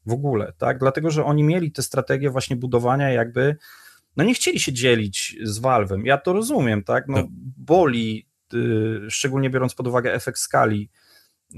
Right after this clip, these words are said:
Speaker 1: y, sprzedaży tego typu gier z tych, z tych stajni,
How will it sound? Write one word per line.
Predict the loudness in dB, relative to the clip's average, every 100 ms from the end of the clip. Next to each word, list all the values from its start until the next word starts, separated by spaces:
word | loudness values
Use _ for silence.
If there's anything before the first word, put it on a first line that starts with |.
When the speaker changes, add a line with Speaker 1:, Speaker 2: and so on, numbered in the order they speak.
| -2 2 2 2 0
Speaker 1:
y, |
sprzedaży | -4 -4 2 4 4 2 0 0 -4 -2
tego | 0 0
typu | -2 -4 -4 -6 -4
gier | 2 2 2
z | -2
tych, | -4 -6 -4
z | -6 -4
tych | -6 -8 -10 -6
stajni, | 0 2 4 4 0 -2